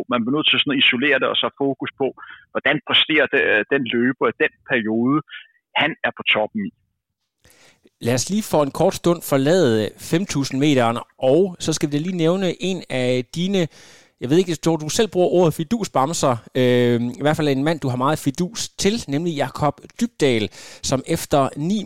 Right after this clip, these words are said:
Speaker 2: måneder uden for international konkurrence vendte tilbage til tres tusind meter forhindring, hvor han satte en, øh, personal best med fire sekunder, så den nu lyder på otte tredive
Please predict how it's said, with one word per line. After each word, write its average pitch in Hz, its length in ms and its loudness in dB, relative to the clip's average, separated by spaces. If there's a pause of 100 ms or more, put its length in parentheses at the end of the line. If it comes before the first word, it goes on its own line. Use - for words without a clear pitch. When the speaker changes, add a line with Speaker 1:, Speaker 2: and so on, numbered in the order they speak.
(120)
Speaker 2:
måneder 139 640 2 (140)
uden 170 260 0 (100)
for 113 300 2
international 139 480 -6
konkurrence 123 520 -4
vendte 123 220 -2
tilbage 147 460 -2
til - 280 -2 (480)
tres 180 260 2
tusind 156 180 -4
meter 135 140 0
forhindring, 135 600 -2 (100)
hvor 139 200 0
han 139 100 -4
satte 165 440 -2
en, 127 240 -2
øh, 107 400 0 (140)
personal 165 460 0
best - 420 -2
med 123 180 2 (200)
fire 185 120 -4
sekunder, 170 460 0 (380)
så 143 80 0
den 151 140 -4
nu 170 80 0
lyder 180 360 4 (300)
på 165 120 4 (540)
otte 156 340 4
tredive 143 500 2